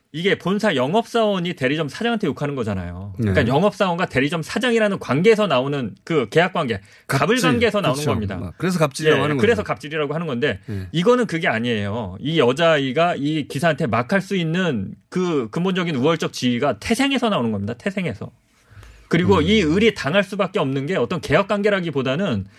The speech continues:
Speaker 1: 당장 먹고 살 길이 없다라는 그 가난에서 나오는 겁니다.
Speaker 2: 네.
Speaker 1: 가난한 집에서 태어났고 사십 년 동안 그 부잣집의 운전기사를 하면서 열심히 일했지만 결국 극복하지 못한 그 가난.
Speaker 2: 음.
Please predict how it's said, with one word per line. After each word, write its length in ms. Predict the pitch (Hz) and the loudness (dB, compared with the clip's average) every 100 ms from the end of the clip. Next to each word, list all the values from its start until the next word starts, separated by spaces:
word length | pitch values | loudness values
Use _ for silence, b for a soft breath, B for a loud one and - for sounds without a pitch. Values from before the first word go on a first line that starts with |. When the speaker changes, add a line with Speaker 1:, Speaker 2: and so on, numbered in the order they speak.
| B B - | B B -2
Speaker 1:
당장 340 | 180 214 190 | 2 2 2
먹고 240 | 147 185 | 0 0
살 160 | 220 208 | 2 2
길이 180 | 214 196 | 2 0
없다라는 480 | 135 - 170 175 196 | 0 0 0 0 -2
그 120 | 190 | -6
가난에서 560 | - 151 214 247 226 196 | -4 2 4 4 2 2
나오는 260 | 117 123 | 0 0
겁니다. 400 | 120 92 101 104 - | -2 -4 -6 -10 -8
Speaker 2:
네. 280 | 87 80 78 | -6 -6 -6
Speaker 1:
가난한 340 | 107 131 170 175 | 0 2 2 0
집에서 260 | 160 147 | -2 -2
태어났고 440 | 143 175 127 110 131 | -2 -2 -2 -2 -6
사십 300 | - 101 156 | -2 -2 0
년 180 | 147 | -2
동안 320 | 131 127 156 165 B B B B B B _ | 0 2 2 0 B B B B B B _
그 120 | 160 147 | 2 4
부잣집의 400 | 156 175 185 160 | 2 0 2 0
운전기사를 640 | 147 190 175 165 160 156 | 2 0 0 2 2 2
하면서 380 | 170 170 151 170 | 0 -2 2 2
열심히 320 | 127 127 170 | 2 0 -2
일했지만 400 | 135 156 160 165 | 2 0 0 -2
결국 240 | 139 139 143 | 0 -2 -2
극복하지 480 | 131 185 151 160 | -6 -4 -2 0
못한 260 | 156 123 156 | 0 -2 -2
그 120 | 131 | -4
가난. 340 | - 135 151 101 | -2 2 4 2
Speaker 2:
음. 360 | 92 87 85 | 0 -2 -6